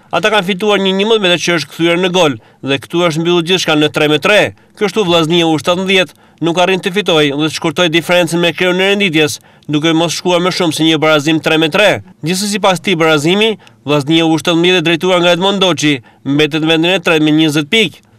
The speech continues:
Shumë emocione ka lluar dhe sfidë të rinjve në mes Tiranës dhe Vllaznisë, e lutin në fushën sportive Skënder Halidit, kryeqytetit. Bardhë Bluti nisën një takimin,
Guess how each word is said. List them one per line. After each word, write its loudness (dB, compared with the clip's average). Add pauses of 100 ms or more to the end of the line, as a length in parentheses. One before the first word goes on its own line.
(160)
Shumë 0
emocione 0
ka 0
lluar 2
dhe 0
sfidë -4
të 0
rinjve 2 (340)
në -2
mes -4
Tiranës 2
dhe -2
Vllaznisë, 0 (220)
e -4
lutin -2
në 0
fushën -2
sportive 0 (180)
Skënder -2
Halidit, 0
kryeqytetit. -2 (240)
Bardhë 0
Bluti 0
nisën 0
një 0
takimin, 0